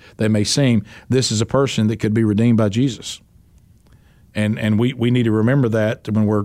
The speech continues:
when we're bringing honor to those that sometimes we don't like, even in positions of authority.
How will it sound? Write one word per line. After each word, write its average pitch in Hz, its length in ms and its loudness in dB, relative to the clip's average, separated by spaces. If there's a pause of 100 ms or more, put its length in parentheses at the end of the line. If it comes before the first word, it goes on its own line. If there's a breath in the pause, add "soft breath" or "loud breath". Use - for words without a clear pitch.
when 107 180 0
we're 107 80 2
bringing 110 300 0
honor 120 360 0
to - 140 -4
those 110 360 0
that 95 80 -10
sometimes 107 440 0
we 107 100 0
don't 107 180 -2
like, 120 440 -2 (480 loud breath)
even 117 280 2
in 104 40 0
positions 104 540 0
of 104 140 -2
authority. 131 480 0